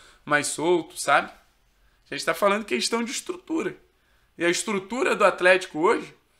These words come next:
pode receber muito bem um Carlos Eduardo pra recompor, pra acelerar, pra puxar contra-ataque, pra finalizar, pra alguns momentos entrar na área, pra puxar a marcação, indução de movimentos. Tudo que o Carlos Eduardo faz bem,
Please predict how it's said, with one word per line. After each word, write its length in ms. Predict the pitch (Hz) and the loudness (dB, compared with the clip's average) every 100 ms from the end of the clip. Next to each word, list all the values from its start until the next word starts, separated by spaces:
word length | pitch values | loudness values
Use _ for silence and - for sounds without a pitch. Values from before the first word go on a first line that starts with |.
| _ _ _ _ | _ _ _ _
pode 260 | - 370 330 | -4 -2 -2
receber 380 | 240 220 185 | -2 -2 -2
muito 340 | 190 185 185 165 | -2 -2 -6 -6
bem 340 | 160 175 180 _ _ - | -2 -2 -4 _ _ -12
um 100 | 151 | -4
Carlos 320 | 151 151 139 | 2 2 0
Eduardo 440 | 135 139 170 165 | -4 -2 0 -2
pra 180 | - 151 | 2 4
recompor, 640 | 160 165 131 123 170 202 180 | 4 2 -10 -4 4 4 4
pra 240 | 208 160 | 2 2
acelerar, 680 | 156 - 156 135 151 190 185 | 2 -2 -6 -6 2 2 4
pra 120 | 160 | 0
puxar 380 | - 135 - 165 | -2 -2 2 2
contra-ataque, 760 | 160 147 139 - 147 190 - - _ _ _ _ _ _ _ _ _ _ _ _ | 2 -4 -4 -2 -2 -2 -8 -16 _ _ _ _ _ _ _ _ _ _ _ _
pra 180 | 170 165 | 4 4
finalizar, 680 | - 147 147 135 131 190 202 | 4 2 2 2 6 6 6
pra 100 | 165 | 0
alguns 240 | 147 151 | -4 -8
momentos 340 | 156 147 156 151 | -6 -6 -6 -8
entrar 260 | 147 156 | -4 -2
na 80 | 147 | 2
área, 300 | 156 196 170 | 4 6 4
pra 160 | - 147 | 0 -4
puxar 320 | 147 - 160 | -4 0 2
a 40 | |
marcação, 760 | 160 151 139 - 151 190 185 - _ _ _ _ | 2 -2 -6 -6 -6 -6 -8 -14 _ _ _ _
indução 560 | 151 151 156 - 165 170 | -10 -8 -6 -4 -4 -4
de 80 | 156 | -6
movimentos. 680 | 147 139 127 147 - - _ _ _ _ _ _ - | -10 -10 -10 -10 -10 -14 _ _ _ _ _ _ -6
Tudo 200 | 254 370 | -4 0
que 80 | 359 | 0
o 40 | |
Carlos 300 | 240 226 214 | 2 0 0
Eduardo 320 | 208 208 202 | 0 0 0
faz 180 | - - | -2 -4
bem, 240 | 233 180 | -2 -8